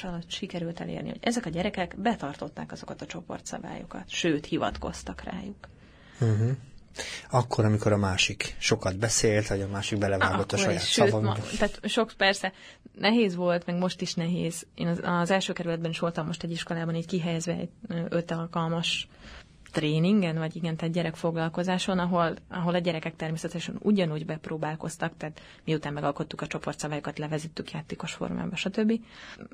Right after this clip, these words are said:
Speaker 1: Megkaptam ugyanúgy az egyik gyerektől, hogy "Persze, mert ezt te, csak te akartad." És akkor, "Am, akkor emlékezzünk csak, hogy, mm, igen, ezt kimondtad, te mondtad, mhm, aláírtad, mhm, megegyeztünk, mhm, akkor miről beszélsz?" Tehát, hogy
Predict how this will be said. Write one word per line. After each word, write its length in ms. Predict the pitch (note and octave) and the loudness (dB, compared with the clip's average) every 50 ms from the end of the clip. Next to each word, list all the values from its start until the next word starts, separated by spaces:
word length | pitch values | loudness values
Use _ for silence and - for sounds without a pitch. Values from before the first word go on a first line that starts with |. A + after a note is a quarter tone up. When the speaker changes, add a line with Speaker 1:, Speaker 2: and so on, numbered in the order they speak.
| - - | -8 -2
Speaker 1:
Megkaptam 480 | - F#3 F3 E3+ - D3+ - - D#3+ | 0 0 2 0 -2 -4 -4 -2 -2
ugyanúgy 260 | D#3+ D#3 D#3 D3+ C#3+ | -2 -2 -2 -2 -2
az 100 | D#3 D#3 | -2 0
egyik 220 | E3+ E3 D#3 E3 D#3 | 0 -2 -2 -4 -4
gyerektől, 340 | - D#3+ E3 D#3+ - F#3 F3 | -4 -4 -4 -4 -6 -8 -4
hogy 160 | - - F4 | -2 -2 -2
"Persze, 200 | E4 - - D4 | -2 -4 -6 -4
mert 120 | C#4+ C#4 | -4 -4
ezt 120 | C4 - - | -4 -6 -8
te, 120 | - C#4+ - - | -10 -10 -8 -8
csak 180 | - C#4+ - - | -8 -8 -2 2
te 80 | - F3+ | 2 4
akartad." 540 | D3 - - - - - - - - - G#3 G#3+ | 4 2 2 0 -2 -2 -2 -4 -8 -8 -6 -6
És 160 | - - - - | -6 -4 -4 -4
akkor, 160 | - D3 - - - | -4 -4 -6 -4 -2
"Am, 480 | - C#4 C#4 A3+ F3 E3+ E3 D#3 D#3+ - | 0 2 4 4 2 2 0 0 -2 -4
akkor 360 | - D#3+ - - - - - | -6 -8 -8 -8 -6 -6 -6
emlékezzünk 640 | - F3 E3+ E3+ E3 D#3 - E3+ E3 E3 F3+ G#3+ C4 | -6 -6 -8 -8 -8 -8 -8 -8 -8 -6 -4 -4 -4
csak, 200 | B3+ A3 - - | -4 -6 -8 -8
hogy, 260 | - - F3+ - - _ - E3 | -12 -16 -18 -18 -16 _ -6 -4
mm, 100 | E3 G3+ - | -4 -4 -4
igen, 200 | - E3+ D#3+ E3+ | -4 -4 -2 -2
ezt 140 | E3+ E3 - | -4 -4 -4
kimondtad, 400 | - - F3+ A#3 A#3 A3+ - - - | -2 2 2 2 2 2 -2 -6 -8
te 140 | - D#3 | -6 -4
mondtad, 400 | D3+ D3+ D#3 D#3+ E3 - - - - - | -4 -2 -2 -4 -4 -4 -6 -6 -4 -2
mhm, 180 | E3+ E3 G3+ A3 A3+ - - - | 2 2 2 2 2 -2 -8 -6
aláírtad, 680 | - E3+ E3 E3+ E3+ F#3 G3+ F#3+ - - - - - - | -4 -4 -2 0 2 2 2 2 0 -2 -4 -6 -4 -2
mhm, 200 | - E3+ E3 F3+ F#3+ - | 0 2 2 2 2 2
megegyeztünk, 640 | - E3+ E3+ - F#3+ F#3+ G3+ F3+ - - - E3 - | 0 -2 -2 -2 -2 -2 -2 -4 -2 -4 -4 -4 -2
mhm, 200 | - E3 E3+ F#3+ F#3+ - | 0 0 2 0 0 0
akkor 300 | - F3+ - - G3+ F#3 | -2 -4 0 0 2 2
miről 260 | F3 E3+ E3+ F3+ F3+ | 2 2 2 2 2
beszélsz?" 420 | F3+ F3+ E3+ - F3 E3 E3+ - - - - - - - - - - | 0 0 0 0 -2 -2 -2 -4 -10 -14 -12 -12 -10 -10 -12 -6 -2
Tehát, 180 | - F3+ F3 | 0 0 2
hogy 260 | - G3+ G3 G3 G#3+ | 2 2 0 0 -2